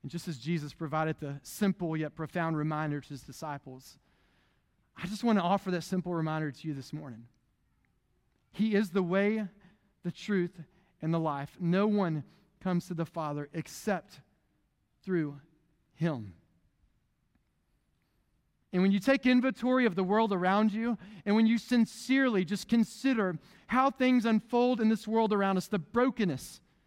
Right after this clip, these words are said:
the mental illness, the mass shootings, the heartache, the dysfunctional families, this is not the way it was meant to be.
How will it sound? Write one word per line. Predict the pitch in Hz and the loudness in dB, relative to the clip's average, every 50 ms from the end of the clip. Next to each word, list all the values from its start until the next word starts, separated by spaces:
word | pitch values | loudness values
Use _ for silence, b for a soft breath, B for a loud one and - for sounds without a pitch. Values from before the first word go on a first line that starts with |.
| b b b b b | b b b b b
the | b 214 | b 4
mental | 220 240 269 262 - 240 226 226 - - | 6 6 4 2 0 0 0 0 0 0
illness, | - 254 262 247 233 196 151 147 - - - B B B B B | 2 4 6 6 6 4 2 -2 -8 -12 -16 B B B B B
the | 196 208 | 2 4
mass | 208 240 254 254 - | 4 6 4 4 2
shootings, | - - - 285 285 285 254 196 175 160 156 - - B 233 202 B | 0 -4 0 2 2 4 4 2 0 -2 -2 -6 -10 B -16 -6 B
the | 202 226 220 | 2 2 2
heartache, | 185 - - 247 269 269 247 214 185 156 - B 247 226 B | 2 0 2 4 6 6 6 4 0 0 -4 B -16 -6 B
the | 185 240 | 0 2
dysfunctional | 180 208 294 269 - - - 277 277 285 - - - 285 240 226 202 | 2 4 2 2 0 0 2 4 4 4 2 0 0 2 4 2 2
families, | - - 269 262 262 226 202 170 143 - - - - - _ _ _ _ _ _ _ _ B B B B B | 2 2 4 4 6 4 4 0 -2 -6 -12 -16 -18 -20 _ _ _ _ _ _ _ _ B B B B B
this | B 262 214 - | B 0 0 2
is | 269 214 | 2 4
not | 220 240 254 269 285 - - | 4 6 6 6 4 4 2
the | 311 294 | 0 2
way | 269 240 254 247 240 233 240 | 2 4 4 4 4 4 4
it | 233 208 240 254 | 2 0 0 2
was | 247 254 175 180 | 2 0 0 2
meant | 185 226 220 208 - - - | 2 2 2 0 -4 -10 -6
to | - 240 202 | -2 -2 0
be. | 160 214 196 147 107 | 2 2 0 0 -2